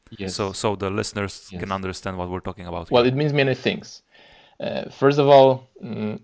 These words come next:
Speaker 1: it means that I am the same person in my private and professional life. I follow the same values, no matter if I am spending time with my wife at home or with my colleagues at work. One psychologist once told me,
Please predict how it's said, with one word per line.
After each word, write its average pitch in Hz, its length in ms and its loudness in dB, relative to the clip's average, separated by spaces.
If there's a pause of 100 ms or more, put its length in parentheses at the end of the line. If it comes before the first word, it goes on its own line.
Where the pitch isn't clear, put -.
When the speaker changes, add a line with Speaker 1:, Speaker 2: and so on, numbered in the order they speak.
Speaker 1:
it 107 100 -8
means 117 200 -2
that 113 120 2
I 117 100 2
am 107 120 0
the 107 60 -2
same 113 300 0
person 113 340 -2
in 110 100 0
my 95 180 2 (180)
private 117 340 4
and 123 120 -4
professional 104 460 0
life. 95 340 2 (200)
I 101 120 -2
follow 110 300 2
the 110 100 -4
same 113 300 -2
values, 101 640 2 (600)
no 98 180 -4
matter 104 380 4
if 104 140 -4
I 101 80 2
am 95 140 -4
spending 95 340 -4
time 98 240 0
with 98 160 -2
my 90 480 -6 (160)
wife 107 560 6
at 120 120 0
home 135 420 0 (480)
or 113 120 -8
with 107 180 -2
my 110 140 2
colleagues 113 360 0
at 113 80 2
work. 113 420 0 (220)
One 104 180 -6
psychologist 101 640 -2
once 95 520 -4
told 104 320 0
me, 95 340 -4